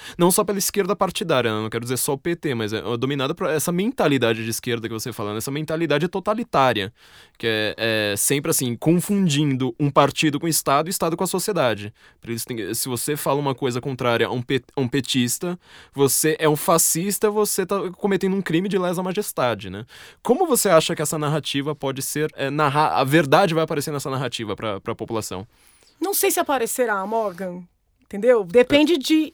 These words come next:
Speaker 2: de aparecerem historiadores,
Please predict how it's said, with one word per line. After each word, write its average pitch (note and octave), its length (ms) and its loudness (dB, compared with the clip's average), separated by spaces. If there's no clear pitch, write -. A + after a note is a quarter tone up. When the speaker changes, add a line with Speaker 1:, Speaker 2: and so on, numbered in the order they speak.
Speaker 2:
de A3+ 640 -8
aparecerem A3+ 800 2
historiadores, B3 1200 2